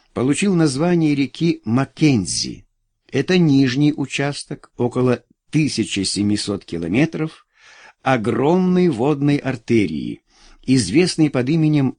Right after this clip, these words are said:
Атабаска. Как позднее доказал геодезист Питер Фидле, река берет начало в передовом хребте скалистых гор. Ее продолжение, река Невольничья,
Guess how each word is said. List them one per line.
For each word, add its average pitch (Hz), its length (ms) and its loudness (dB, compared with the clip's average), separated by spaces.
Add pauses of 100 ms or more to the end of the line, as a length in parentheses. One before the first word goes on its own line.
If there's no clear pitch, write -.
Атабаска. 113 800 -6 (1400)
Как 165 220 -2
позднее 175 520 2
доказал 135 500 0
геодезист 120 880 0
Питер 117 380 -2
Фидле, 104 600 -4 (640)
река 120 300 2
берет 185 320 0
начало 160 580 0 (380)
в - 180 -20
передовом 131 760 2
хребте 147 480 -2
скалистых 123 720 -2
гор. 80 420 -6 (760)
Ее 160 260 2
продолжение, 156 1000 0 (220)
река 120 340 0
Невольничья, 117 960 0